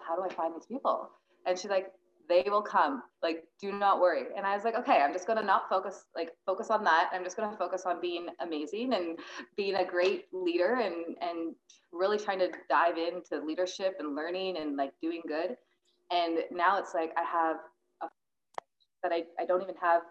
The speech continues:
room right now to bring on. You know, we are hiring, but at the same time, I, I've attracted these amazing people. And I don't mean I, I mean our team, because these, these leaders on my team are just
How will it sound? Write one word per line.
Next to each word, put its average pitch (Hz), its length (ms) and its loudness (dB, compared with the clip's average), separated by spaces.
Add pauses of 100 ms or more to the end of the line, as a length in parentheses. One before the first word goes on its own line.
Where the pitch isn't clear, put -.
(180)
room 214 260 2
right 175 180 0
now 160 180 2
to 170 100 -6
bring 165 200 -4
on. 190 260 4 (200)
You 175 100 -10
know, 156 160 -2
we 180 120 2
are 190 220 6
hiring, 160 340 4
but 170 100 2
at 160 60 -8
the - 200 -6
same 175 120 -2
time, 185 320 -2
I, 160 60 -4 (140)
I've - 60 -8
attracted - 640 -2
these 160 120 -8
amazing 165 520 -4
people. 156 240 -8
And 151 100 -2
I 156 60 0
don't 180 180 2
mean 156 220 -6
I, 156 300 6
I - 20 -6
mean 147 220 -4 (100)
our - 180 -2 (120)
team, 180 240 -8 (420)
because 156 320 -2
these, 339 120 -12 (420)
these 160 180 -8
leaders 180 300 0
on 156 100 -2
my 143 100 -2 (140)
team 180 460 -8 (320)
are 160 80 -4
just 165 300 -4